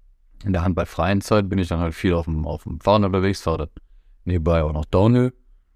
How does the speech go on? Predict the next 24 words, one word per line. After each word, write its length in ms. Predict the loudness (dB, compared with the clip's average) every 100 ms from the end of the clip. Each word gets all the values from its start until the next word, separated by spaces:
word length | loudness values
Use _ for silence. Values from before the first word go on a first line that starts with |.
| _ -10
Ähm, 240 | -4 -2 -2
das 160 | 0
Hobby 200 | 0 2
habe 140 | 2 0
ich 120 | 0
dann, 280 | -2 -2 -6 -14 _ -20 -20 -20 -20 -20 -14
okay, 140 | -8 -6
das 160 | -4
passt 220 | -6 -4
nicht 120 | -6 -4
ganz 160 | -2
dazu, 260 | -2 -4 -2
dass 200 | -2 -2
ich 60 |
sage, 200 | 0 0
ich 80 | -2
spiele 180 | -6 -6
kein 120 | -2
Handball, 240 | -2 -2 -2
weil 80 | -2
ich 60 |
mich 100 | -4
verletzen 420 | -4 -4 -6 -10 -20
möchte. 220 | -20